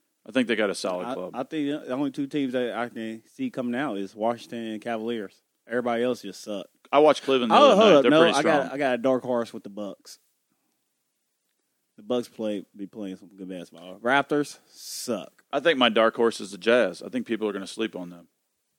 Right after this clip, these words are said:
Speaker 1: I think
Speaker 2: Mm.
Speaker 1: they're not a bad team. They
Speaker 2: They, they not bad, but after I was just seeing Lob City just do they have their way with 'em.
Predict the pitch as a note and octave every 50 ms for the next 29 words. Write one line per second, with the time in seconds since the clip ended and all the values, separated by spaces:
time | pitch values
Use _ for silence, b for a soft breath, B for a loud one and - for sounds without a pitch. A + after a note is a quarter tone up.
0 | _ _ - C3 - G3+ G3 F3 E3+ D#3+ D#3+ E3 D#3 C#3 D#3 D#3 D3+ C3 - E3
1 | E3+ D#3+ A#2 G2 G#2 B3+ - - - B3 D#4 F4 D4 G3 C3+ A2+ G#2 A#2 B2+ C3+
2 | B2 A2 G#2 G2 G2+ G2+ G2+ G2 D#2+ G#2+ C3+ D3 D#3+ D3+ D3+ D3 C#3 C3+ C3+ B2+
3 | C#3+ C#3 - - D3 C3+ B2 C3 C3 C3 C3 B2 - - - D3+ C#3+ B2 A2 A#2+
4 | A#2 A2 G#2 G#2+ B2+ B2 B2 A#2+ A#2+ A#2+ B2+ B2 A#2+ B2 A#2+ A#2+ B2+ C3+ C3 A2
5 | G2+ F#2+ F#2+